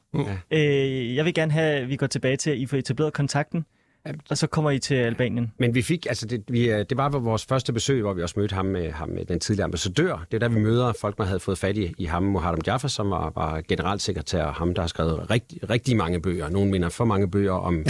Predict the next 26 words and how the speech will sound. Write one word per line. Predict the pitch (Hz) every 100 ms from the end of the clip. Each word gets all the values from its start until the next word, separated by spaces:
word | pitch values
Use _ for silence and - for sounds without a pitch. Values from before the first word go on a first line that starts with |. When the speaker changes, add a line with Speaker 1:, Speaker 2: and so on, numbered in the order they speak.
| -
Speaker 2:
om | 98 92
Enver | 92
Hoxha. | 92 101 98 - - -
Speaker 3:
<laughs> | - - -
Speaker 2:
Men, | 127 139
men | 135 117
det | 120
var | 90
sådan | 131 170
lidt, | 151
vi | 139
sad | - 123
og |
talte | - 127 131
med |
ham, | 85 107 127
og | 95
han | 110
fortalte | 120 - 120 101
om, | 104 113
øh, | 92 90 87 87
vi |
vidste | 92 104 107
godt, | 98 92
det | 98
der | 92